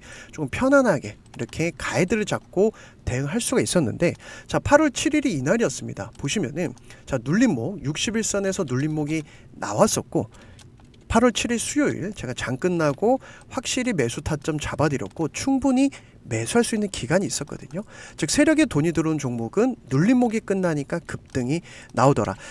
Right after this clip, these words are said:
다시 눌림목이 완성되는지는 제가 계속 체크하면서 또 잡아드릴 예정입니다.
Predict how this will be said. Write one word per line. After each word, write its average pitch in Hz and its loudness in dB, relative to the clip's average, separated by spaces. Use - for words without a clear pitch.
다시 175 4
눌림목이 214 6
완성되는지는 180 2
제가 123 -6
계속 - -4
체크하면서 202 0
또 175 -2
잡아드릴 151 0
예정입니다. 123 2